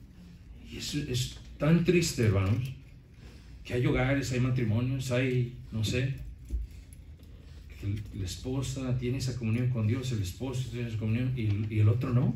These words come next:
Está como Lot, ¿verdad? Hay algunos padres que tienen una comunión con Dios y sus hijos no. Está como Lot.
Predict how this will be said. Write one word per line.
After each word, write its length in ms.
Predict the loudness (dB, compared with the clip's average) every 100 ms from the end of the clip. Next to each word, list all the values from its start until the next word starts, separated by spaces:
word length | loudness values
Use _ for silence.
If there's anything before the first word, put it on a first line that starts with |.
| -2 -12 -14 -16 -16 -14 -14 -14 -14 -16 -18 -18
Está 200 | -16 -14
como 200 | -6 0
Lot, 320 | 2 2 0 -6 -16 -18 -16 -12 -12
¿verdad? 220 | -8 -8 -8 -12 -14 -14 -14 -14 -14 -16 -16 -16 -8
Hay 240 | -4 -2
algunos 380 | 0 2 2 0
padres 420 | -2 -2 -2 -4
que 100 | -4
tienen 280 | -4 0 2
una 120 | 2
comunión 460 | 2 2 4 4 2
con 160 | 0 0
Dios 300 | 0 -2 -6
y 60 | -4
sus 280 | -2 -2
hijos 240 | -2 2 4
no. 300 | 4 4 -2 -8 -14 -14 -16 -14 -14 -14 -14 -14 -16 -16 -16 -16 -14 -12 -12 -12 -12
Está 180 | -8
como 220 | 6 8 10
Lot. 320 | 10 8